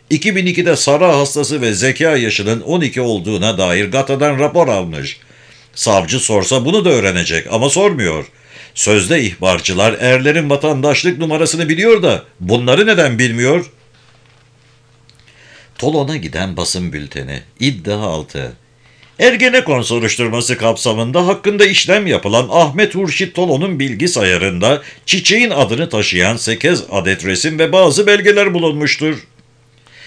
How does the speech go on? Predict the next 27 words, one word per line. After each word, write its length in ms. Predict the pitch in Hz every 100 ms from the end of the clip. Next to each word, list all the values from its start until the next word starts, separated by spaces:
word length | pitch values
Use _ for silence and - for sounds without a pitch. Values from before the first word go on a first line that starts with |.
| - -
Çiçek'in 340 | 147 131 143
yanıtı. 600 | 110 78 80 - 67 64 _ _ - - -
Benim 300 | 127 185 196
Tolon 340 | - 160 185
ile 180 | 101 85
emir 360 | 90 127 151 139
komuta 400 | 139 131 - 113
zinciri 480 | 98 107 87 123 95
içerisinde 540 | - 82 78 85 98
çalıştığım 560 | - 85 87 - 95 101
hiçbir 440 | 107 - 156 110
dönem 320 | 107 101 92
yoktur. 480 | 80 87 - 71 67 - - - -
Tolon'da 480 | 127 160 185 180 151
bulunduğu 420 | 156 156 135 160
iddia 440 | 131 117 92 120
edilen 380 | 92 82 87 85
ve 100 | 101
iddianamede 920 | 98 92 104 101 82 87 80 85 98 82
belge 300 | 113 92 156
olarak 400 | 82 80 87 98
gösterilen 580 | 104 - 101 80 101
yazı 500 | 101 85 76 101 110 - - -
aslında 440 | 143 170 170 160
bir 200 | 160 143
basın 340 | 143 139 160 131
bildirisidir. 800 | 113 101 92 92 76 71 65